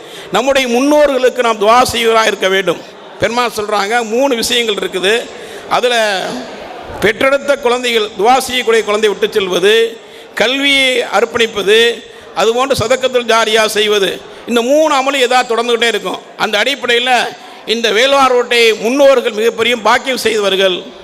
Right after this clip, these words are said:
இது நல்ல மண். அந்த அடிப்படையில் வாரந்தோறும் குர்ஆன் ஷரீஃப் ஓதப்படுகிறது. அந்த ஈசால் சவாப் நிகழ்ச்சி நாளைக்கு இருக்கிறது. எனவே இந்த நிகழ்ச்சிக்கு வந்திருக்கும் அனைவர்களையும் மஜ்லிஸ் உலமா சார்பாகவும்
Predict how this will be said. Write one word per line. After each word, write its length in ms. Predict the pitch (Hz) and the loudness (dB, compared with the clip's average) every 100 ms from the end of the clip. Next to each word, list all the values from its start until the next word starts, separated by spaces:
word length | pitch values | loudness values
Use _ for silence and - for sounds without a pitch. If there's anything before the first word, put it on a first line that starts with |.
| - | -2
இது 560 | 202 202 202 196 190 - - - - | 0 0 0 -2 -4 -10 -20 -20 -8
நல்ல 360 | 151 208 262 254 | -4 -2 0 0
மண். 320 | 220 214 185 - | 0 -4 -6 -6
அந்த 220 | 180 214 | -4 0
அடிப்படையில் 840 | 214 285 247 247 220 208 202 190 190 - - | 0 0 0 0 2 2 2 2 -2 -12 -4
வாரந்தோறும் 640 | 160 220 254 262 254 277 233 | 2 4 4 2 4 4 2
குர்ஆன் 320 | 233 247 240 | 0 0 0
ஷரீஃப் 260 | 226 208 214 | -2 0 0
ஓதப்படுகிறது. 760 | 226 220 208 196 196 196 190 - - | 0 0 0 0 2 2 2 -2 -4
அந்த 160 | 185 | 0
ஈசால் 400 | 240 254 240 226 202 | 0 0 0 0 -2
சவாப் 220 | 202 190 | -2 -2
நிகழ்ச்சி 340 | 190 196 208 | -2 -4 -2
நாளைக்கு 260 | 208 202 196 | -2 -2 -4
இருக்கிறது. 380 | 180 180 165 - - - - | -2 0 0 -4 -12 -16 -4
எனவே 300 | 190 240 262 | 0 2 2
இந்த 160 | 247 220 | 2 2
நிகழ்ச்சிக்கு 440 | 226 262 208 233 | 2 0 -4 -4
வந்திருக்கும் 300 | 226 214 196 | -2 -2 0
அனைவர்களையும் 600 | 220 220 220 233 240 254 247 - - - - | 0 0 0 0 2 0 -4 -16 -20 -8 -4
மஜ்லிஸ் 360 | 208 269 254 | -2 -2 -2
உலமா 260 | 262 240 226 | -2 0 0
சார்பாகவும் 760 | 202 220 220 214 208 185 - | 0 0 2 2 2 -2 -8